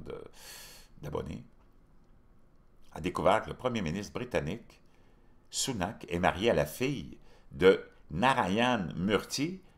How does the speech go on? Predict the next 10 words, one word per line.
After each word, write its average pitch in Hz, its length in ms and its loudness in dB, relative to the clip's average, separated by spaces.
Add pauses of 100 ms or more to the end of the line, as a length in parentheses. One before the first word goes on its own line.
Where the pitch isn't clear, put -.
milliardaire 139 540 6
indien 117 320 2
et 120 100 -4
cofondateur 151 600 2
du 87 200 -6
géant 117 420 0 (340)
des 87 120 0
services 101 420 2
informatiques 92 640 0 (120)
Infosystem. - 1300 0